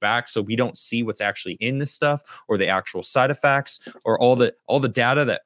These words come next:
we should see as human beings. Like, we should be privy to this information. Um, I, I, it's insane. So him pushing it, now he did say, "I'm, I, I don't think it should be mandated."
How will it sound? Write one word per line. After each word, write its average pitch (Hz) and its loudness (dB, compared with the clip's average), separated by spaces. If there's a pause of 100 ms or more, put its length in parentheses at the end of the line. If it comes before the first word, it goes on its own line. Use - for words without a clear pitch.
(140)
we 185 4
should 208 2
see 208 0 (100)
as 143 0
human 180 2
beings. 175 2
Like, 127 2
we 120 0
should 131 -4
be 135 0 (300)
privy 139 2
to 131 -4
this 120 -2
information. 113 -4 (420)
Um, 101 0 (380)
I, 113 0
I, 107 0 (560)
it's 113 -2
insane. 127 0
So 117 2
him 170 2
pushing 170 -2
it, - -4
now 117 -4
he 127 -2
did 120 0
say, 123 2 (640)
"I'm, 107 -2 (340)
I, 101 -6
I 92 0
don't 98 -2
think 120 -4
it 120 -6
should - -12
be 139 0
mandated." 131 0